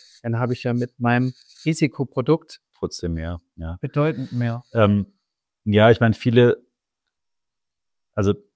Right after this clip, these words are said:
Speaker 2: da, da in dieser ganzen Argumentation, äh, Börse ist schlimm, sag ich
Speaker 1: Mhm.
Speaker 2: jetzt mal, Aktie ist nichts, da gibt's ja so viele, ähm, würd ich sagen, Vorurteile und letztendlich Unwahrheiten.
Speaker 1: Mhm.
Speaker 2: Ähm,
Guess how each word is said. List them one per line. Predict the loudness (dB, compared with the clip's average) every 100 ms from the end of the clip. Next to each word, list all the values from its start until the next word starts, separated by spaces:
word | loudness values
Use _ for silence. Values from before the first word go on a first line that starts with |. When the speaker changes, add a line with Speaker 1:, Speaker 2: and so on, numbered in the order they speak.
| _
Speaker 2:
da, | -4 2
da | 4 4 4
in | 2 2
dieser | 4 6
ganzen | 6 4 0
Argumentation, | -2 0 0 0 -2 0 2 2 2 -2
äh, | -2 -2
Börse | 0 4 4 2
ist | -2 -4
schlimm, | -2 0 -2 -4
sag | -2 -2
ich | 0
Speaker 1:
Mhm. | -2
Speaker 2:
jetzt | 0
mal, | 0 0
Aktie | -4 -6 -8
ist | -2
nichts, | -2 -2 -4
da | -4
gibt's | -4 -4
ja | -2 0
so | 0 -2
viele, | -2 2 4 6 4 2
ähm, | -2 -4 -2 -2
würd | -4
ich | -4
sagen, | -2 -2 -2 -4 -4 -8 _ _ _ _ _ _ _ _ _ _ _
Vorurteile | -2 2 2 0 -2 -2 0 0 0 -4 -6
und | -4 -4 -4 _ _ _ _
letztendlich | -6 -6 -2 -2 -2 -2
Unwahrheiten. | 0 0 2 2 2 -2 -2 -2 -2 _ -6
Speaker 1:
Mhm. | -4 -4 -6 _ _ 0
Speaker 2:
Ähm, | 2 4 2 0 -4